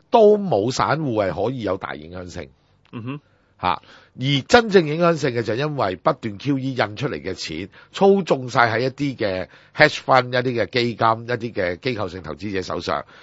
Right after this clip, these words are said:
Speaker 1: 佢哋就已經做咗呢個羊群效應㗎啦。
Speaker 2: 係，不過又真係幾多散戶係過去呢段時間都死得幾慘。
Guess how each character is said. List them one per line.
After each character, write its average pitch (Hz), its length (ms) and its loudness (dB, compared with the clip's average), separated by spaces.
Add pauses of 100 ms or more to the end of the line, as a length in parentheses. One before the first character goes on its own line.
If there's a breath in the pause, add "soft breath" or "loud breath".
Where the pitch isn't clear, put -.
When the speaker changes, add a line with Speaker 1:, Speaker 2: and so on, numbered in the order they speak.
(440 loud breath)
Speaker 1:
佢 185 360 8
哋 131 320 2
就 139 180 2
已 147 100 -2
經 240 180 -2
做 131 200 0
咗 123 180 2
呢 185 160 0
個 135 140 0
羊 90 180 -8
群 80 240 -10
效 90 180 0
應 90 220 -8
㗎 82 120 -8
啦。 73 140 -8 (240 soft breath)
Speaker 2:
係， 98 240 -4
不 147 100 -6
過 208 80 4
又 120 120 4
真 180 160 2
係 123 80 0
幾 113 100 -4
多 131 140 0
散 117 400 -4
戶 95 240 -6
係 90 260 -6
過 101 300 -2
去 113 80 -2
呢 127 80 -2
段 104 140 -8
時 90 220 -14
間 95 200 -6
都 110 80 -4
死 95 160 -8
得 95 80 -2
幾 90 140 -8
慘。 82 360 -20